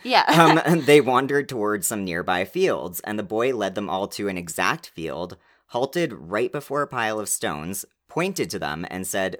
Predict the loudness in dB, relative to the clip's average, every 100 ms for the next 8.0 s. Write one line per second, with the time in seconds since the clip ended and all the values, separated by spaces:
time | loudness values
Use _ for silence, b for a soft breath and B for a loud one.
0 | _ -8 -6 -6 -12 b b b b b
1 | -10 -2 0 2 0 0 -2 0 0 0
2 | -4 -6 -6 -4 -4 -4 -4 -2 -4 -6
3 | -8 -10 -8 -6 -2 -2 -2 -6 -8 -8
4 | -6 -6 -6 -8 -12 _ _ _ _ -10
5 | -8 -8 -10 -12 -6 -2 0 0 -2 -10
6 | _ _ -10 -6 -4 -2 0 0 -2 -2
7 | -4 -4 -6 -6 -6 -8 -6 -2 -2 -4